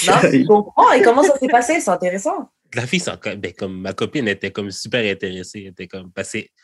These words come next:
Speaker 3: c'est plus elle qui amène le couple. Ben, comme, elle est polie, fait que c'est comme, si c'était pas de ça, moi, je serais monogame, là. Je serais pas, je serais
Speaker 1: Ouais.
Speaker 3: plus sur les apps. Mais parce qu'elle est polie, genre, j'essaie de me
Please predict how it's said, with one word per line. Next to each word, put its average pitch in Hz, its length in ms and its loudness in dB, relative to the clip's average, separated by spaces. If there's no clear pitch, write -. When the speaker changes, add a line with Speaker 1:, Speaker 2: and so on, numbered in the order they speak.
Speaker 3:
c'est 101 60 -8
plus 107 240 -8
elle 104 160 -6
qui 104 100 -6
amène 98 240 -6
le 92 80 -10
couple. 90 320 -20
Ben, 90 220 -12
comme, 87 200 -14
elle 101 140 -8
est 95 60 -6
polie, 92 400 -12
fait 90 160 -18
que - 80 -20
c'est 87 120 -20
comme, 87 300 -20
si 185 120 -4
c'était 104 180 -2
pas 117 120 -2
de 101 80 -4
ça, 110 220 -6
moi, 90 220 -10
je 82 60 -14
serais - 220 -20
monogame, 90 540 -18
là. 143 100 -20
Je - 120 -20
serais - 160 -20
pas, 180 140 -18
je 160 60 -12
serais 156 120 -12
Speaker 1:
Ouais. 151 60 -20
Speaker 3:
plus 95 140 -18
sur 95 120 -16
les 90 240 -16
apps. 120 180 -14
Mais 90 80 -10
parce - 260 -16
qu'elle 90 340 -10
est 85 120 -12
polie, 90 440 -16
genre, 87 420 -20
j'essaie 87 400 -20
de 87 180 -18
me 85 100 -20